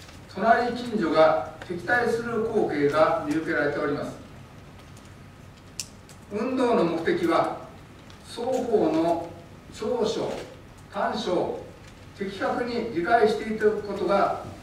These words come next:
主な目的でありますので、第十一条による十分な情報の提供をすれば、足りるものであり、町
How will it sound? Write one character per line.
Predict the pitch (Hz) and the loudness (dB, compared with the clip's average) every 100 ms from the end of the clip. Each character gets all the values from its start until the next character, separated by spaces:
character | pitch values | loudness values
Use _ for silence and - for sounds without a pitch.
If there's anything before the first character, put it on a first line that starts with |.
| - | -12
主 | - 214 | -6 -2
な | 196 202 214 - | 2 2 2 0
目 | 170 - | -6 -4
的 | 185 | -2
で | 175 | 2
あ | 180 | 2
り | 180 | 2
ま | 180 | 0
す | 175 | -2
の | 156 | 0
で、 | 170 - - - - - - - - - - | 0 -2 -6 -12 -20 -20 -20 -20 -20 -20 -12
第 | - - - - - | 2 6 6 4 2
十 | - 220 247 | -4 -4 -4
一 | - 214 | -6 -6
条 | 233 226 | -2 2
に | 208 170 | 2 4
よ | 202 | 4
る | 156 - - - - - - - - | 2 0 -6 -14 -20 -20 -20 -20 -18
十 | - 226 | -10 -6
分 | 262 254 226 175 | -4 -2 0 2
な | 180 185 - - | 4 2 0 -4
情 | 170 | 2
報 | 214 214 208 214 | 2 4 2 0
の | 208 202 | 0 0
提 | 202 202 202 | 2 0 0
供 | 196 | 0
を | 190 180 - | 2 0 0
す | 208 | 0
れ | 233 | 2
ば、 | - - - - - - - - - - - - - | 4 2 -4 -12 -18 -16 -16 -16 -18 -20 -18 -10 0
足 | 202 | 0
り | 240 | 0
る | 240 | -2
も | 233 | -2
の | 226 | 2
で | 202 | 4
あ | 190 | 4
り、 | 170 - - - - - - - - - - - | 2 -2 -8 -14 -18 -20 -20 -20 -20 -20 -20 -4
町 | - 214 | 4 4